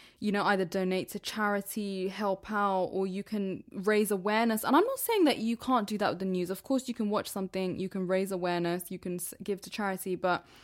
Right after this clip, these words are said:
I'm just simply saying that I think the way that the news is delivered, I think the content that the news has, I think the, um,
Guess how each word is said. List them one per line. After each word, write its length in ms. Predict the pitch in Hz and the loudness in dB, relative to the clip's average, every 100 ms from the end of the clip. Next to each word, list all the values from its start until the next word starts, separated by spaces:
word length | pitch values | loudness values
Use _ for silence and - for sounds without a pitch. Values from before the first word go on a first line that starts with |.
| - - - | -20 -4 6
I'm 220 | 262 285 | 8 10
just 240 | 349 330 | 6 4
simply 320 | 277 262 247 226 | 4 4 2 -2
saying 500 | - 196 185 180 170 | 0 2 2 2 2
that 380 | 170 170 - - | 4 4 4 2
I 160 | 202 | 2
think 280 | 208 254 190 | 2 0 0
the 80 | 208 | -2
way 320 | 185 208 214 | 2 2 4
that 200 | 208 190 | 2 0
the 80 | 214 | 0
news 300 | 202 196 190 | 0 0 -2
is 100 | 196 | -4
delivered, 640 | - 180 180 190 196 226 - | -2 0 0 2 2 2 0
I 80 | 190 | -4
think 260 | 202 190 | -4 -4
the 60 | 185 | -6
content 580 | - 202 208 - 233 226 | -2 0 0 0 0 -2
that 160 | 190 | -4
the 80 | 190 | -2
news 280 | 185 180 170 - | -2 -2 -4 -2
has, 380 | 185 196 254 - - - - | 2 4 4 -2 -12 -20 -4
I 80 | 185 | -2
think 580 | 190 208 196 180 - 175 | -2 -2 -2 -4 -10 -10
the, 460 | 196 190 190 185 - | -6 -4 -2 -2 0
um, 640 | 180 180 175 175 175 180 | 2 4 4 2 0 -4